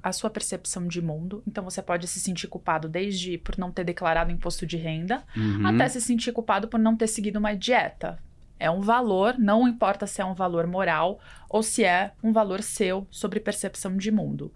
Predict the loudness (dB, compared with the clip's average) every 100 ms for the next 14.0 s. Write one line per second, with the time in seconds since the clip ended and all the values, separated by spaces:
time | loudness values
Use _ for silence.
0 | -18 -18 -16 -4 0 0 2 2 4 4
1 | 4 2 -2 -4 -2 -2 2 4 4 0
2 | -4 -4 -4 -2 2 4 2 -4 -6 -6
3 | -2 -2 0 0 0 -2 -2 -8 -12 -12
4 | -20 -20 -12 -4 -4 -2 -2 0 -2 -2
5 | -2 -2 -4 -4 -4 -4 -6 -4 -2 -2
6 | 0 0 0 -4 -4 -4 -2 -6 -6 -4
7 | -4 -4 -6 -8 -8 -6 -6 -4 -6 -8
8 | -10 -8 -4 -2 -2 -4 -2 -4 -6 -8
9 | -6 -2 0 0 -2 -6 -6 -4 -2 0
10 | -2 -6 -14 -18 -18 -18 -2 0 2 4
11 | 4 4 0 -2 0 0 0 -2 -2 -4
12 | -2 -4 -2 0 2 2 -2 -6 -12 -20
13 | 0 2 2 2 -2 0 0 2 2 0